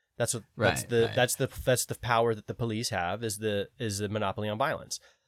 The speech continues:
Speaker 1: So that's what he's
Speaker 2: Well,
Speaker 1: calling for. That's what he wants.
Speaker 2: yeah. So I wanted to go back to, 'cause he does make an interesting point, and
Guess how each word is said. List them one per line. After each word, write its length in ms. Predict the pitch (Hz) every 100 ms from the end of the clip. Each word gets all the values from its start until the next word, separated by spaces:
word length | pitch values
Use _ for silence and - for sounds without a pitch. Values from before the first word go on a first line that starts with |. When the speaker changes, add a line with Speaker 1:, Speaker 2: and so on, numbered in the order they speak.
| _
Speaker 1:
So 420 | - 123 113 107 - _ _ _ _ _ -
that's 260 | 113 -
what 140 | 120 113
he's 180 | 117
Speaker 2:
Well, 220 | 165 160 156
Speaker 1:
calling 140 | 104
for. 320 | 104 90 - -
That's 220 | 123 -
what 80 | 123
he 100 | 127
wants. 300 | 104 123 120
Speaker 2:
yeah. 300 | 107 104 101 110 - _ _ _ _ _ _
So 240 | - 165
I 100 | 156
wanted 240 | 160 180 165
to 60 | 143
go 140 | 131
back 300 | 120 120 -
to, 360 | - 110 107 98
'cause 180 | 135 135
he 100 | 147
does 320 | 147 220 -
make 400 | 135 123 127 - - _ _
an 120 | 117 -
interesting 520 | 131 131 127 117 101
point, 420 | 98 95 90 82 -
and 400 | 95 85 78